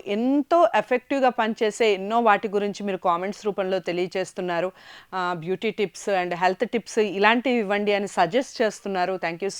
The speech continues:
so much. So, ఈరోజు అందరికీ ఎఫెక్టివ్గా పనిచేసే ఒక హెల్త్ టిప్ గురించి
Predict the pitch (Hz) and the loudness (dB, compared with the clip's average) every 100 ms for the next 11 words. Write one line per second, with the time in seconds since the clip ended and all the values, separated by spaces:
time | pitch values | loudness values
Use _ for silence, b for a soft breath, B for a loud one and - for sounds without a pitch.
0 | 202 190 202 339 - B B B - 220 | -2 0 0 -4 -6 B B B 0 2
1 | 208 208 220 214 330 415 B B _ 196 | 2 2 2 0 -2 -2 B B _ 0
2 | 220 285 370 311 - 311 226 - 208 - | 4 6 8 6 2 0 0 -2 -6 -2
3 | 220 208 202 185 - 190 - 214 202 185 | 0 2 0 -6 -4 -6 -2 -2 0 -2
4 | - 190 196 180 220 247 285 - - 175 | 0 2 2 2 0 0 -2 -4 -6 -8
5 | 180 170 285 | -8 -6 -8